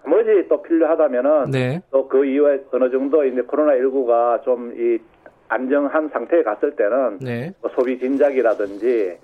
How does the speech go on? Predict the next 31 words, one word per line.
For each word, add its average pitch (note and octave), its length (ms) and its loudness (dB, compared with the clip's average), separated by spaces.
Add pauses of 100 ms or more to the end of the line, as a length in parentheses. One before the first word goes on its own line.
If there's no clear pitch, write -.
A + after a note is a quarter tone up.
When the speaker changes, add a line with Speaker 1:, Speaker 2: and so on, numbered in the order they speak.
(220)
Speaker 1:
뭐 G#2+ 140 -10
경기 C#3 240 0
활성화 B2+ 440 0
대책 G2+ 520 -2 (220)
이런 D#3 200 0
부분을 B2+ 320 0
정부가 A2+ 760 0 (220)
마련해 A#2+ 360 0
나갈 A#2 300 -2
계획입니다. F#2+ 520 -8 (240)
Speaker 2:
어, C3+ 140 -8
그러니까 C3 240 -8
총선 C#4 300 -2
이후가 B3+ 260 2
되겠지만 G3+ 400 2
어쨌든 F#3+ 320 0
이 E3 120 0
차 A3 140 0
추경 G3 580 -2
계획하고 F#3+ 380 0
계시다 D3+ 500 2
이런 D3 180 0
말씀이시고 C3+ 840 -2
Speaker 1:
네네. A#2+ 320 0
Speaker 2:
그 G3 100 2
규모도 A#3 600 2
뭐 F3 140 0
대규모라고 B3 600 2
볼 A3 140 2
수 C4 100 -4
있나요? E3 380 0